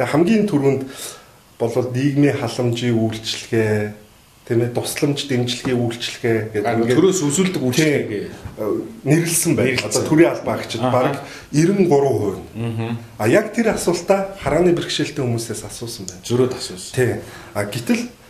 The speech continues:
Speaker 1: баг 85 орчим хувь нь на-, надад зүгээр ярилцах найз нөхдөл хэрэгтэй байна гэсэн.
Speaker 2: Оо, за, за, бүр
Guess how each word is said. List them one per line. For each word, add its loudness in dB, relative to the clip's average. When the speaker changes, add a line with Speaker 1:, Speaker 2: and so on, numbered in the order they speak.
Speaker 1:
баг 2
85 2
орчим -6
хувь 0
нь -4
на-, -10
надад 0
зүгээр 0
ярилцах 0
найз 2
нөхдөл -6
хэрэгтэй -12
байна -12
гэсэн. -12
Speaker 2:
Оо, -4
за, -6
за, -12
бүр -4